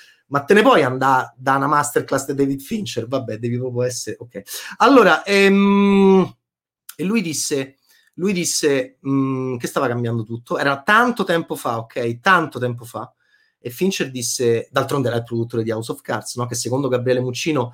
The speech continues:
è il motivo per cui lui è scappato da Hollywood per tornare in Italia. Perché? Perché il cinema diventa T V, e il tema adulto diventa T V,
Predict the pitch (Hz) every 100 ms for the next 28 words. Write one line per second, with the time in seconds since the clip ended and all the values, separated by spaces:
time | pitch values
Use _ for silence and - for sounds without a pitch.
0 | - - 123 127 135 170 135 135 147 160
1 | - - 120 156 131 123 123 120 117 120
2 | - - 123 120 123 120 117 131 - _
3 | _ _ _ _ - 165 - 117 123 156
4 | 160 151 - 233 226 214 175 147 139 139
5 | 123 110 110 110 _ _ _ _ 131 131
6 | 135 165 151 - 220 220 202 190 214 214
7 | - 214 170 143 139 131 120 104 110